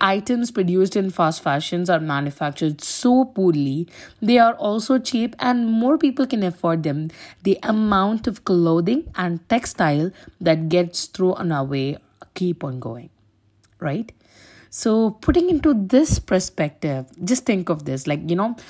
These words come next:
the average Western family throws away around thirty percentage of their clothing items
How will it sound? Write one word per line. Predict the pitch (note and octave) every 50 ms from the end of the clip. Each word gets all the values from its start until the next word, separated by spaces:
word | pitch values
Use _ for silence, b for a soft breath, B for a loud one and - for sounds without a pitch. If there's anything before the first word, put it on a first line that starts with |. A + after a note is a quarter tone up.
| B B B B -
the | F#3+ A3 A3 - _ -
average | A3+ A#3 B3+ C4 C#4+ D4+ C4 C4+ C#4+ D4 D4 D4 B3 A#3+
Western | G3+ G3+ G3 G3 - - A#3+ A#3
family | A3+ A3 G#3 G#3 G3+ G#3 A3
throws | G#3 - G#3+ G#3 G#3+ G#3
away | G#3+ G3+ G3+ G#3 A3 A3
around | G#3+ G3+ G3+ G#3 G#3 G#3+ A3 G#3+
thirty | - B3 A#3+ C4 A#3+ E4+ D#4
percentage | - C#4 A3+ A3+ - - G3+ F#3 G3 F#3 E3+
of | E3+ D#3 D#3
their | F#3 F3+
clothing | F3 - - F3+ E3+ E3+ E3+ G3 F#3 F#3
items | F3 E3+ E3 - D#3 D#3 D#3+ -